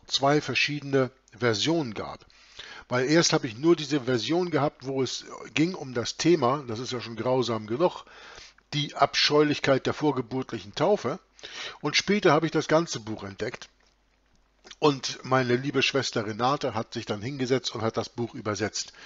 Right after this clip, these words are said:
Ich hab's dann editiert, also mit anderen Worten die Übersetzung nochmal hier und da, wo es nötig war, korrigiert und das Buch mit eventuellen weiteren Links versehen, dass man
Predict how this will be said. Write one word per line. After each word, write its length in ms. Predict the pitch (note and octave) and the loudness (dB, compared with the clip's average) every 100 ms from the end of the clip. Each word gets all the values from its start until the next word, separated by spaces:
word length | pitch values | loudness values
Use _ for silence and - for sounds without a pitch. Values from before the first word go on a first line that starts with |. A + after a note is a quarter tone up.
| - - - - | -16 -14 -16 -4
Ich 160 | D#3 E3 | 0 4
hab's 200 | D#3 - | 4 4
dann 180 | D3 C3 | 0 0
editiert, 720 | C#3+ A#2 - E3+ G3+ G3 - - | -4 -4 -2 4 4 4 -4 -4
also 260 | B2+ A#2 | -2 -2
mit 160 | A2+ - | -6 -6
anderen 360 | B2 A#2+ A2 | -4 -4 -4
Worten 380 | A2+ A2+ A#2+ G#2 _ - - | -2 -2 -4 -16 _ -14 -10
die 60 | |
Übersetzung 640 | A#2 G#2 G#2+ B2 A#2+ A2+ G#2 | -8 -4 0 0 0 -4 -6
nochmal 280 | G#2+ G#2 G#2 | -8 -8 -8
hier 220 | G#2 A2+ | -4 -6
und 180 | G#2 - | -6 -2
da, 280 | A#2 G#2+ G2+ | 2 2 -2
wo 100 | G2+ | -8
es 100 | B2 | -2
nötig 360 | A#2 G#2+ G2+ | -2 -4 -6
war, 180 | G#2 F#2 | -8 -4
korrigiert 600 | - E3 D#3 C3+ C3+ C3+ - - - - - - | -2 0 -2 0 4 4 0 -16 -18 -18 -12 -6
und 200 | C#3+ - | -4 -2
das 120 | A#2 | -4
Buch 260 | - C3+ A2+ | -4 -6 -4
mit 180 | A#2 | -6
eventuellen 760 | B2 A2+ A#2 A2+ G#2+ A2 G#2 F#2+ | -6 -4 -6 -6 -6 -6 -8 -4
weiteren 580 | A2 A#2 - G2+ G2 F#2 _ _ _ _ _ | 0 0 0 -6 -8 -14 _ _ _ _ _
Links 580 | A#2+ D#3+ F3 - - - - | 0 2 2 -2 -2 -6 -2
versehen, 760 | C#3+ B2 B2 C3+ C#3+ C#3 - - | 2 2 2 2 0 -4 -14 -8
dass 260 | A2+ - | -6 -4
man 280 | A2 A2+ G2+ | -4 -4 -6